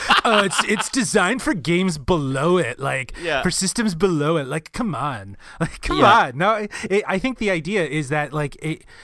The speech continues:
Speaker 1: I'm glad that they're doing that so that if people don't get a P S five or the latest Xbox, they can still experience this game.
Speaker 2: Sure.
Speaker 1: Because I, I think you have to be attentive to the fact that there's fans of this that are gonna want to play this game.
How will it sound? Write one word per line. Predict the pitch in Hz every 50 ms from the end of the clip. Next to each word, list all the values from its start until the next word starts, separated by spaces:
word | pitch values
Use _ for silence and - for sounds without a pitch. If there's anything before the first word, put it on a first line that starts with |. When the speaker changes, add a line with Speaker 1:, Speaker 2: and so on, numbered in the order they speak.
| - -
Speaker 1:
I'm | - - 160 165 160
glad | 135 120 151 180 254 233
that | - 180 -
they're | 143 135
doing | 123 101 123 113 113 101 107
that | 101 98 98
so | - 160 160
that | 170 170 170 -
if | 180 202 -
people | - - 208 - 190 185
don't | 131 110 156 175 190 196 165 - 143 120
get | 110 147 165 185 -
a | -
P | - - - - 156
S | 151 143 -
five | - - 147 175 185 156 123
or | 127 131 131 127 120
the | 98 131 127
latest | 139 147 160 156 147 -
Xbox, | - 147 175 - - - - 110 113 - - - - - - -
they | 156
can | 143 151
still | 143 - - 180 185
experience | 170 - - - - - 147 160 170 165 143 123 -
this | - 120 -
game. | - - 139
Speaker 2:
Sure. | 143 120 - 135 107
Speaker 1:
Because | 95 113 131 113 131
I, | 135 117 - - - -
I | - 135
think | - 190 180
you | 185 180
have | 151 175 170 -
to | 180
be | 156 165 151
attentive | 135 - - 143 151 - 156 -
to | -
the | 117 117
fact | - - 135 127 123 -
that | - 117 101 - - - - - - -
there's | 131 - -
fans | - - 160 156 170 175 165 143 113
of | 113 98
this | 90 - 92 -
that | - 123 107
are | 107 113
gonna | 104 120 117
want | 104 101 107 113 120 120 107 -
to | -
play | - - 127 117 101
this | 98 -
game. | - 135 127 104 87